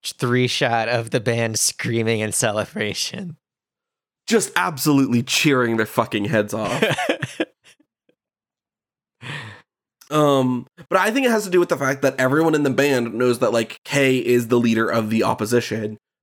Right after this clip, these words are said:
Speaker 2: Put Kay first. Um, whereas the, the non-band alliance, which does not have a name, which is unfortunate, um, they all are like, "Oh, well, it's, like,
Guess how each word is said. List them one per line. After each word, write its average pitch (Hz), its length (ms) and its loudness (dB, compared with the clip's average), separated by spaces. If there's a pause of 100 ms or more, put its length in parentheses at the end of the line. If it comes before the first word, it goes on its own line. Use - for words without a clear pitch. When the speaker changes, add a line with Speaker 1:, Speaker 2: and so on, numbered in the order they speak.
Speaker 2:
Put 135 260 -2
Kay 110 260 -4
first. - 640 -6 (920)
Um, 131 300 2
whereas 127 680 2
the, 123 220 2
the 123 240 2
non-band 135 560 4
alliance, 110 440 -2
which 120 180 0
does 175 180 0
not 156 180 0
have 120 160 0
a 110 60 0
name, 92 420 -4
which 113 160 -4
is 113 100 -2
unfortunate, 107 720 -4 (640)
um, 120 640 0 (1400)
they 180 420 2
all 147 240 2
are 143 80 2
like, 120 220 0
"Oh, 147 220 4
well, 131 340 4
it's, 131 220 0
like, 120 260 0